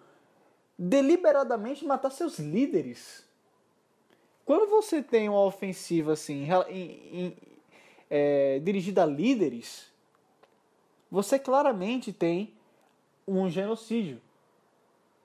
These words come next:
certo? Primeiro os líderes, depois uma sociedade específica que esses líderes, é, seguiam. Então, é, você tem aí uma destruição de uma sociedade,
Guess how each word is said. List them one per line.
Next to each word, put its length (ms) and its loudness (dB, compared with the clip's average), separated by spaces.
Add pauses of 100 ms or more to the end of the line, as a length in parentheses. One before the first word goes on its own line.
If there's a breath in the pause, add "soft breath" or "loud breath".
certo? 300 -2
Primeiro 380 2
os 80 -2
líderes, 360 -2
depois 640 0
uma 140 -2
sociedade 460 0
específica 520 -6
que 80 -4
esses 260 -4
líderes, 640 -4 (400 soft breath)
é, 320 0
seguiam. 460 -2 (240 loud breath)
Então, 360 8
é, 380 -2
você 420 0
tem 200 2
aí 400 2
uma 160 4
destruição 880 0 (1000)
de 160 0
uma 140 2
sociedade, 760 0